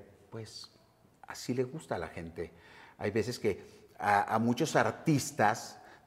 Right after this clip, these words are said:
desafortunadamente, les gusta el, y creen eso, ¿no? Que entonces yo te destruyo, yo acabo con tu carrera, yo no le doy valor a lo que, a lo que tú has hecho, así sea mucho, sea poco, y entonces me hago como el,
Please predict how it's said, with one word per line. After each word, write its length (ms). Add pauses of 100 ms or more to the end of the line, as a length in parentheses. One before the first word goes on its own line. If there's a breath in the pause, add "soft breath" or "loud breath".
desafortunadamente, 1300
les 200
gusta 440
el, 260 (420 loud breath)
y 100
creen 280
eso, 240
¿no? 320 (240 loud breath)
Que 80
entonces 400
yo 180
te 140
destruyo, 640
yo 120
acabo 300
con 180
tu 100
carrera, 400
yo 140
no 140
le 140
doy 180
valor 320
a 40
lo 100
que, 200
a 60
lo 140
que 80
tú 120
has 140
hecho, 280 (460 loud breath)
así 220
sea 160
mucho, 260
sea 240
poco, 500 (1040 soft breath)
y 140
entonces 520
me 120
hago 220
como 200
el, 180